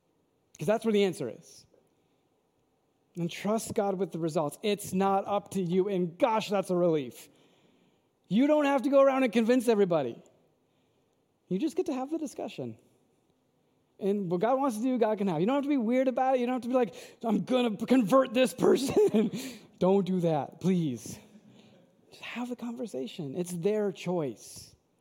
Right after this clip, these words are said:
And when they see your life and the way you represent Jesus well and how you live it, that's the most powerful thing that God will use.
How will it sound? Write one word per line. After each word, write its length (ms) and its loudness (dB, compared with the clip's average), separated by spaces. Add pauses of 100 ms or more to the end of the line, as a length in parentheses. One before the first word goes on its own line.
(1300)
And 140 -4
when 100 0
they 120 2
see 300 -2
your 280 2
life 760 -4 (460)
and 80 -4
the 60 -2
way 120 2
you 200 0
represent 520 -2
Jesus 460 -6
well 240 -2
and 80 -4
how 100 -6
you 200 -10
live 400 -6
it, 280 -4 (1300)
that's 300 -4
the 140 -8
most 260 -6
powerful 540 -8
thing 280 -8
that 120 -8
God 220 -12
will 80 -16
use. 560 -16